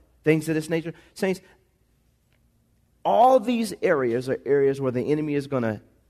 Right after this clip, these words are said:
test you to see if you're in agreement. God said you're not supposed to touch that tree. God said, "You're not supposed to touch that tree," right? That one right there. He knows the day you,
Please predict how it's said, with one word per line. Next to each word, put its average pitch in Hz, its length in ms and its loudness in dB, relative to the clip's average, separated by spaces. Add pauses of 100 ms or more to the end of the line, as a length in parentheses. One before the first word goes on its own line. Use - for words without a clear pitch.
test - 460 -6
you 147 120 -4
to 117 100 -6
see 151 260 -6
if 143 100 -8
you're 143 180 -4
in 127 60 -4
agreement. 113 500 -8 (1000)
God 190 220 -4
said 185 180 -4
you're 175 100 -2
not 160 180 -4
supposed 156 260 -12
to 135 80 -8
touch 147 300 -6
that 139 200 -6
tree. 156 380 -8 (1300)
God 175 180 -10
said, 127 220 -4
"You're 123 80 -2
not 107 160 -4
supposed 95 220 -18
to 95 60 -18
touch - 300 -12
that 85 180 -12
tree," 80 220 -16
right? 85 360 -14
That 104 180 -16
one 107 120 -12
right 98 220 -12
there. 120 220 -14 (760)
He 160 160 -4
knows 101 300 -6
the 90 80 -16
day 90 360 -6
you, 90 180 -18